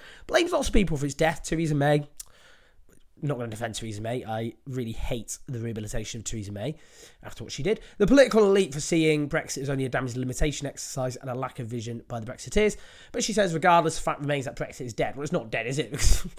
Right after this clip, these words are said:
it's, it's clearly we've left the E U on very bad terms. <laughs> Uh, you know, and I, I suppose talking about the politics of it, circling back,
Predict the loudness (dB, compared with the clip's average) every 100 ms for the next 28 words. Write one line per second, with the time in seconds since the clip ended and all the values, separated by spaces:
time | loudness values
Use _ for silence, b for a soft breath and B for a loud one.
0 | B B B -8 -8 -10 -10 -10 -4 -2
1 | -2 -4 -10 -14 -10 -8 -6 -6 -4 -4
2 | -6 -6 -6 -8 -6 -2 2 2 2 0
3 | 2 0 0 -6 -4 0 B B B B
4 | B B -8 -2 4 6 6 2 2 2
5 | 2 0 4 4 6 4 4 4 4 0
6 | -4 -4 0 2 2 0 0 4 4 2
7 | -8